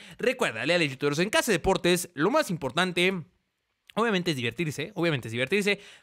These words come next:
pero los fichajes lo intentamos hacer en una línea realista, de realismo. Por ejemplo, si eres mexicano, es, es el caso más concreto que les puedo dar, que vean la progresión de Sanabria, increíble.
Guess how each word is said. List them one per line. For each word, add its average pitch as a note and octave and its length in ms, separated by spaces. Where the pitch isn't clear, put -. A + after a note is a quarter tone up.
pero D4 200
los B3+ 160
fichajes G#3 380
lo G#3 80
intentamos G#3 640
hacer G3 400
en D3 160
una F#3+ 180
línea F3+ 540
realista, A#2 920
de B2+ 180
realismo. C3+ 760
Por G#3 180
ejemplo, G3 500
si G#3 400
eres A#3+ 240
mexicano, D#3 460
es, F3+ 100
es G3 240
el G#3 100
caso C#3+ 320
más A2+ 500
concreto B2 360
que G#2+ 80
les G#2 80
puedo B2 180
dar, B2 200
que A#2+ 100
vean B2 220
la G#2+ 120
progresión G#2+ 360
de B2+ 60
Sanabria, A#2+ 340
increíble. B2+ 360